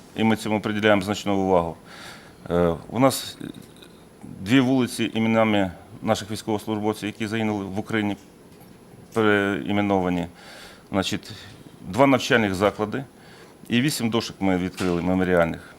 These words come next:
стосовно наших військовослужбовців. І цей процес іде. Е, тому ваше слушне зауваження, я думаю, що ми будемо сприяти і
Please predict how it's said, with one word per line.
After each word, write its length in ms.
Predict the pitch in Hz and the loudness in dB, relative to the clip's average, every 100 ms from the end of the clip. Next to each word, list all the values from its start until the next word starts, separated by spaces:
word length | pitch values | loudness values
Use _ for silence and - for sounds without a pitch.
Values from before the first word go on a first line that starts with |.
| - | -20
стосовно 460 | - 101 - 101 101 | -16 -10 -4 0 2
наших 300 | 98 90 - | 2 0 -6
військовослужбовців. 840 | 90 - 90 - 90 90 82 - - | -10 -6 -6 -6 -6 -4 -6 -10 -10
І 60 | |
цей 180 | - 131 | -4 -2
процес 380 | 117 110 113 120 | -4 -8 -8 -6
іде. 300 | 101 82 - - - - - - - - - - - - - - - - | -4 -6 -6 -16 -20 -20 -20 -20 -20 -20 -20 -20 -20 -20 -20 -20 -4 4
Е, 200 | 107 104 95 - - - - - | 6 4 0 -4 -4 -8 -10 -2
тому 340 | 131 139 120 98 - | 4 6 4 0 -8
ваше 320 | 117 117 117 | 0 0 0
слушне 420 | - 127 127 113 92 120 | -4 -4 0 0 0 -6
зауваження, 540 | 113 117 135 117 107 | 0 4 4 4 2
я 80 | 107 | 2
думаю, 220 | 113 110 | 0 -2
що 140 | 107 113 | -2 -2
ми 100 | 107 | 0
будемо 220 | 107 101 | 0 -2
сприяти 520 | - 117 123 120 101 | -2 0 2 2 -2
і 400 | 82 92 90 | -2 0 0